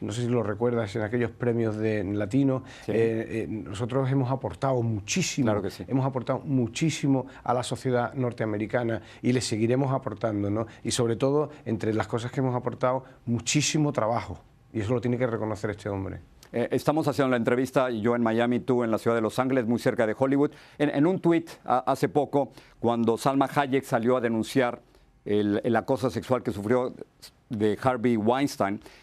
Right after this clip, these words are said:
Speaker 2: dijiste lo siguiente: "Estoy impactado y triste ante los terribles hechos que ha hecho públicos mi querida amiga Salma Hayek sobre el productor Weinstein. Su integridad, su honestidad como mujer y como profesional me hacen dar absoluto crédito a sus palabras".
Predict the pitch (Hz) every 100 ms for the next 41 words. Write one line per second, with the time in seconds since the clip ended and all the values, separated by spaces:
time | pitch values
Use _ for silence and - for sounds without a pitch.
0 | - 123 143 156 131 127 123 139 135 98
1 | - - 160 156 160 - 143 131 139 139
2 | - 135 120 110 - 113 127 120 131 120
3 | 123 - 117 117 135 - 120 117 117 104
4 | 107 107 113 110 110 110 104 113 110 113
5 | 117 120 123 - - _ 113 92 110 92
6 | 120 120 107 104 117 - 110 90 - -
7 | - 123 120 110 113 127 131 120 107 -
8 | 110 120 123 107 104 98 123 117 107 92
9 | 95 98 - 117 123 120 117 117 113 123
10 | 107 - 117 123 120 127 131 120 143 135
11 | - - - 107 113 - 123 127 120 -